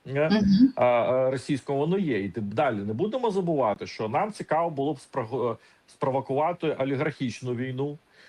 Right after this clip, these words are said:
Speaker 1: тому що на, на відміну від Радянського Союзу,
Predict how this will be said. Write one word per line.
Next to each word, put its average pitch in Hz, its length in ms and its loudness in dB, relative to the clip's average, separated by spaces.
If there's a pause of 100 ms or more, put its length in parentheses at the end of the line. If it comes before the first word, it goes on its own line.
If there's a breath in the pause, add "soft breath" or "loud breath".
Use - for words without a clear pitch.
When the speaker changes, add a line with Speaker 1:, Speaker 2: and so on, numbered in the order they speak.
(160 loud breath)
Speaker 1:
тому 139 260 4
що 175 180 0
на, 143 120 2
на 135 280 0
відміну 151 420 2
від 131 160 0
Радянського 131 600 0
Союзу, 110 640 -4